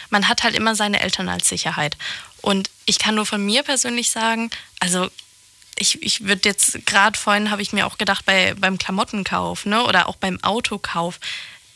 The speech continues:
wenn ich das dann über einen ganzen Zeitraum abbezahlen muss, wer sagt denn, dass ich das Auto in fünf Jahren immer noch toll finde? Oder wenn ich in, die Klamotten erst in zwei Monaten abgezahlt habe oder so, bis dahin will ich ja schon wieder neue. Also ich persönlich würde das nicht machen,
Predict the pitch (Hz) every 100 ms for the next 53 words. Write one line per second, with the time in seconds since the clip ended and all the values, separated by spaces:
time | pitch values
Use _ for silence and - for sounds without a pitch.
0 | - 202 214 226 - 208 - 208 208 -
1 | - - 233 208 208 202 196 220 - 214
2 | - 254 - 190 - - 170 - 180 185
3 | 185 240 202 180 226 - 196 196 208 -
4 | - - 190 196 190 202 190 202 202 202
5 | 196 196 - 247 311 - 190 185 190 -
6 | - - - 220 202 196 190 196 - -
7 | - 101 101 95 - - - 190 - 196
8 | 202 - 208 214 208 - 214 - 202 214
9 | 220 208 196 - - 226 - 196 208 208
10 | 202 196 220 220 202 208 208 214 220 214
11 | 226 220 226 277 202 185 - - - -
12 | - 190 - 247 277 240 247 247 - 208
13 | 202 196 - - 196 202 - 254 262 -
14 | 294